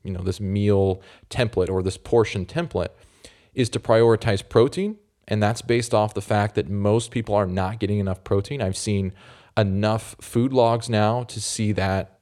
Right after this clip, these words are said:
the majority of people that I work with are not getting enough protein. I'm gonna guess that you are probably not getting enough protein at your meals. So one to two servings is going to equate to anywhere between,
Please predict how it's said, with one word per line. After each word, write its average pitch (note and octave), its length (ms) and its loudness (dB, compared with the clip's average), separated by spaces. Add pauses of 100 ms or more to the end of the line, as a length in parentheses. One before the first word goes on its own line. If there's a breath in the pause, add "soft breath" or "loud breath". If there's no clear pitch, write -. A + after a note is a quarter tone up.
(460)
the A2+ 100 0
majority A2 640 2
of G#2 160 -4
people D3 360 -4
that G2+ 120 2
I F#2+ 100 2
work G2 280 -2
with D#3+ 280 -6 (160)
are F#2 160 -6
not F#2+ 340 -4
getting F#2+ 200 -2
enough F#2 220 -6
protein. - 360 -2
I'm F#2 140 -2
gonna F2+ 160 -4
guess F2+ 280 -4
that - 180 -10
you G2 240 0 (340 loud breath)
are - 60 -6
probably G#2+ 320 2
not F#2+ 180 0
getting G2 200 0
enough F#2 260 -4
protein F#2 340 0
at E2+ 120 -4
your E2+ 120 -4
meals. G2+ 400 -4 (540 loud breath)
So C3 200 4
one C3 220 4
to E3+ 80 4
two D#3+ 140 0
servings B2 580 2 (180)
is A#2 200 -2
going B2 240 0
to A2+ 160 0
equate G#2+ 420 0
to G#2+ 220 0
anywhere G#2+ 420 0
between, G2 640 -2